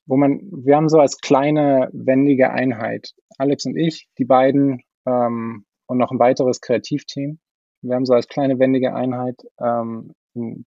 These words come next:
eigentlich fast täglicher Direktabstimmung mit dem Kunden das Projekt über zwei Wochen irgendwie gewuppt. Ähm, also so, deshalb Sprintworks, weil das ein wirklich sehr intensiver, ja, Sprint war. Zwei Wochen lang jeden Tag neue Ideen raushauen, jeden Tag neue Kampagnen. Also eigentlich genauso wie, wie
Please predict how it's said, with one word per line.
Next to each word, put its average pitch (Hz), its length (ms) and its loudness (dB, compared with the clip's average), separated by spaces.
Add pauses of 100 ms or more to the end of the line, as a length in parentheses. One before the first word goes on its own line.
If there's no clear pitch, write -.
(180)
eigentlich 120 340 -10
fast - 420 -14
täglicher 123 440 -6
Direktabstimmung 117 720 -4
mit 117 140 -8
dem 120 100 -6
Kunden 120 600 -10
das 123 260 -12
Projekt 120 340 -4
über 117 160 -8
zwei 120 280 -2
Wochen 117 240 -6
irgendwie 117 280 -12
gewuppt. 113 380 -8 (840)
Ähm, 117 380 -6
also 120 220 -4
so, 120 340 2
deshalb 120 340 -6
Sprintworks, 131 720 0
weil 123 120 2
das 120 140 -4
ein 123 120 -4
wirklich 127 260 -4
sehr 139 260 4
intensiver, 127 1000 0
ja, 120 260 -4
Sprint 160 480 0
war. 123 300 -2 (140)
Zwei 139 320 0
Wochen 143 240 -2
lang 135 720 -4 (1080)
jeden 139 300 -4
Tag 139 200 -4
neue 131 240 -2
Ideen 127 400 -4
raushauen, 131 560 0
jeden 127 240 -4
Tag 127 180 -4
neue 123 260 -4
Kampagnen. 131 640 -12
Also 131 160 -2
eigentlich 143 240 -2
genauso 135 360 -6
wie, 127 180 -8
wie 127 120 -20